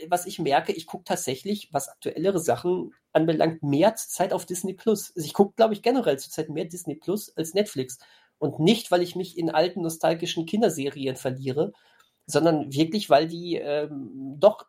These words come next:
echt gutes Content, guten Content mittlerweile haben und mich nicht so dermaßen überfordern mit ihren, mit diesem hingerotzten, "Hier hast du alle Folgen einer Staffel",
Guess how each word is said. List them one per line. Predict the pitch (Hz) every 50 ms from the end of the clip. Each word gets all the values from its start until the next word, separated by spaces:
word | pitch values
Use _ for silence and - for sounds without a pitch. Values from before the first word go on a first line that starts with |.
| _ _
echt | - 190 208 - - - _ _ -
gutes | - 190 202 - - -
Content, | - - 185 226 233 254 220 - - _
guten | - 190 190 180
Content | - - 202 233 247 277 214 160
mittlerweile | 160 160 147 147 147 143 131 135 135
haben | 135 135 143 - 180 180 - - - -
und | - 190 185 180
mich | 214 202 -
nicht | 202 196 - - 147 139 143 143
so | 240 277
dermaßen | 214 214 196 185 185 180 175 - -
überfordern | 160 190 175 170 151 - - - - 190 220 233 226 151 160 170
mit | 175 180 175
ihren, | - 196 190 185 170 170 165
mit | 170 170 165 - 160 156 160
diesem | 170 170 175 170
hingerotzten, | 160 151 190 202 202 196 - 175 175 175 - - 170
"Hier | 160 151 170
hast | 185 180 - -
du | -
alle | - 175 185 175
Folgen | - - 165 185 180 190
einer | 165 160 165 165
Staffel", | 165 - - 190 185 - 143 135 -